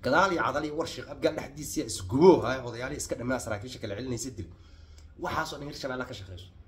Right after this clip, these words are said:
Harun Cali oo marka xoogaa filaxatiis ma mooga la yiraahdo, Cali madaxweynuhu waa nimanka ugu aqliga badan u reer magaalsan. Inay maantay laba milyan oo qofood oo Soomaali Xawaadle isugu jirta dhexdooda ay dhahaan,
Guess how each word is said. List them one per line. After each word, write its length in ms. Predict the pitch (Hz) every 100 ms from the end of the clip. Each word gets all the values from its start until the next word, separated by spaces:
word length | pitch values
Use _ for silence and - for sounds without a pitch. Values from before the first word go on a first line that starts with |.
| - - -
Harun 280 | - 120 147
Cali 200 | 127 147
oo 60 | 147
marka 260 | 151 - 113 92 - - - - - - -
xoogaa 400 | - 131 147 107
filaxatiis 460 | - 113 - 147
ma 100 | 151
mooga 240 | 139 127 139
la 80 | 101
yiraahdo, 260 | 98 113 117
Cali 140 | 143
madaxweynuhu 280 | 113 107 127
waa 60 | 123
nimanka 240 | 127 - - - -
ugu 120 | 151
aqliga 320 | 151 135 117
badan 240 | 104 120 135
u 80 | 131
reer 140 | 123
magaalsan. 420 | 101 98 92 - - - - - -
Inay 160 | - 143
maantay 600 | 113 131 147 151 - 107 - - - - - - -
laba 200 | 123 180
milyan 360 | 170 147 165
oo 80 | 135
qofood 280 | 107 101 147
oo 60 | 135
Soomaali 320 | 120 117 143
Xawaadle 320 | 120 120 135
isugu 200 | - 151
jirta 200 | 123 101
dhexdooda 360 | 143 151 143 139
ay 60 | 117
dhahaan, 240 | 127 127